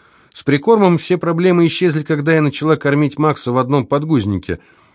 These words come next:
Проще отмыть ребёнка, чем отстирать одежду. Правда, лично мне было неудобно кормить в стульчике, сын сидел у меня на коленках. Пюре и каши ели из бутылочки,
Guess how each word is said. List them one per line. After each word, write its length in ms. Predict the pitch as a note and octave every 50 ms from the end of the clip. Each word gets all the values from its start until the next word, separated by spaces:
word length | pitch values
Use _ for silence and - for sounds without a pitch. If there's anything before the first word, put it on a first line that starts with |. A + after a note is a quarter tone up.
| _ _
Проще 400 | - D#3+ E3+ D#3 - - - -
отмыть 280 | - - D3+ C#3+ - -
ребёнка, 440 | B2 C#3 D3 G3+ A3+ G#3 - B2
чем 240 | G2 - - A#2 A2+
отстирать 440 | G#2 - - - C3 C#3+ D#3+ D#3+ D#3+
одежду. 520 | D#3 D3+ B2 G2 E2+ C#2 C#2+ C#2 - - _ _ _ _ _ _ _ _ _
Правда, 300 | - C3+ D#3 C3+ A#2 C3+
лично 280 | D3 C#3+ - - - C#3+
мне 180 | C3+ C#3 C#3 B2+
было 180 | A#2+ B2+ B2+
неудобно 560 | B2+ B2+ C3 C#3 C#3+ C3+ B2 A2+ F#2+ G2 G2+ F2
кормить 340 | - A2+ G#2+ G#2+ G#2 F2+
в 60 | - -
стульчике, 540 | - - F#3+ F#3+ E3 - - - - -
сын 240 | - - A#2 G#2 F#2+
сидел 320 | - - G#2 F#2 G2+ F#2 F#2
у 40 |
меня 220 | G2 G#2 A2 A2+ A2+
на 140 | G#2+ G#2 -
коленках. 580 | - B2 C3 D3 F3 F3+ E3 - C#3+ - - _ _ _ _ _ _ _ _ _ _
Пюре 340 | _ C3 D3+ E3+ F#3+ G3 D3+
и 40 | G#2+
каши 380 | - C#3+ D3+ D#3 - - A#2+
ели 280 | G2+ F#2+ B2 C#3 B2+ A2+
из 140 | G#2+ G2+ E2
бутылочки, 800 | E2 F#2 G2 F2+ - C3 E3+ F#3+ E3+ - - - F3 - E3